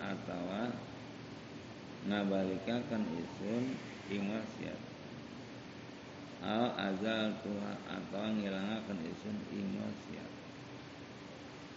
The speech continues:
Wal aujahu, lan utai kaul kang paling kuat, sihatu taliki ruju'i fiha.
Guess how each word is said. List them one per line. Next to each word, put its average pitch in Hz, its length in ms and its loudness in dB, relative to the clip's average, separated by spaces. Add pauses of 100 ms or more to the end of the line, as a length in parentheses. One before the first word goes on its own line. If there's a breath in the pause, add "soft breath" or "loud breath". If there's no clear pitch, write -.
(240)
Wal 107 240 10
aujahu, 98 880 4
lan 113 240 6
utai 98 480 4
kaul 92 400 0
kang 92 240 0
paling 87 560 0
kuat, 95 400 2 (160)
sihatu 107 640 0
taliki 92 560 0
ruju'i 85 640 0 (240)
fiha. 90 320 2